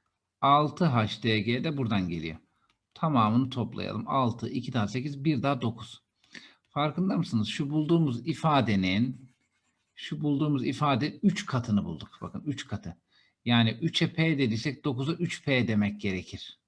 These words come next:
O zaman cevabımız ne olmalı? C şıkkı olmalı. Sekize geldik. Şöyle birazcık yukarı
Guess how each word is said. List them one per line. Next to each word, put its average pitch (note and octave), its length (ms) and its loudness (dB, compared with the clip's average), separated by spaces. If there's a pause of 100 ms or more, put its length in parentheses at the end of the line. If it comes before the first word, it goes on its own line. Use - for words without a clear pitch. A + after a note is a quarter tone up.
(1900)
O A2+ 60 -6
zaman G2+ 280 -2
cevabımız F#2+ 540 -4
ne A2 80 -2
olmalı? G#2 520 -4
C F#2 180 -4
şıkkı - 280 -8
olmalı. - 260 -16 (1300)
Sekize E3 340 0
geldik. E2+ 400 2 (1800)
Şöyle - 380 -12
birazcık A#2 460 -4
yukarı G#2 420 -6